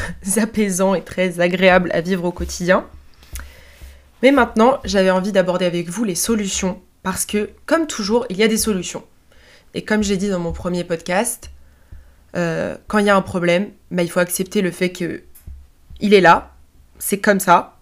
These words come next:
et maintenant, qu'est-ce que j'en fais ? Comment j'en fais une force ? Et comment est-ce qu'on avance ? Donc là, les solutions que je vais vous donner, il y a certains trucs que j'ai déjà fait ce week-end pour aller mieux, et là, ça va mieux. Et c'est pourquoi j'arrive à faire ce podcast tranquillement.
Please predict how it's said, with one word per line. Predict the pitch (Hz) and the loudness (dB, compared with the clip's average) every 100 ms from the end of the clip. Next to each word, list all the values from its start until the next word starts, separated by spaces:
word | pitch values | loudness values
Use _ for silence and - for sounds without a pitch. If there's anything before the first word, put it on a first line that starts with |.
| - | -4
et | |
maintenant, | 196 190 220 | 0 0 0
qu'est-ce | 233 208 - | -2 -2 -2
que | 190 | 0
j'en | 170 | -2
fais ? | - 220 254 | 0 0 0
Comment | - 185 | -2 0
j'en | 180 175 | 0 -2
fais | - | -4
une | 165 | -6
force ? | - 214 - - - - - - - - | 4 4 4 -8 -12 -14 -16 -20 -20 -8
Et | 185 | -2
comment | 196 202 | 2 2
est-ce | 226 - | 2 0
qu'on | 208 | 2
avance ? | 180 160 - - - - - - - - - - - _ _ _ | 2 0 -6 -10 -12 -20 -20 -20 -20 -20 -18 -20 -20 _ _ _
Donc | 180 196 | -4 4
là, | 262 | 6
les | 277 | 6
solutions | - 226 220 262 | 6 2 4 2
que | 240 | 2
je | |
vais | 208 | 2
vous | 202 196 | 2 2
donner, | 202 202 208 - - _ _ | 4 4 4 2 -8 _ _
il | 190 | 0
y | 190 | 2
a | |
certains | 185 220 226 | 2 0 0
trucs | 208 233 | 0 -2
que | 214 175 | 2 2
j'ai | 170 170 | 2 -2
déjà | 160 214 220 | 0 2 2
fait | 202 202 | 0 -2
ce | - | -2
week-end | 190 180 180 190 185 170 - | -2 -2 0 0 0 -2 -10
pour | - 180 165 - | -6 -6 -6 -4
aller | 180 175 | -2 0
mieux, | 180 190 196 - | 0 0 0 0
et | 190 | 0
là, | 180 | 2
ça | 190 185 | 2 -2
va | 165 | -2
mieux. | 170 214 392 - _ - _ - - | 2 2 2 -6 _ -20 _ -18 -12
Et | |
c'est | 180 | -8
pourquoi | 185 165 196 185 | -8 -4 4 4
j'arrive | 175 175 | 4 0
à | 170 | -2
faire | 175 - | -4 -8
ce | - | -8
podcast | 175 175 185 180 | -6 -2 -2 -2
tranquillement. | - 180 - 185 190 | -6 -6 -4 0 0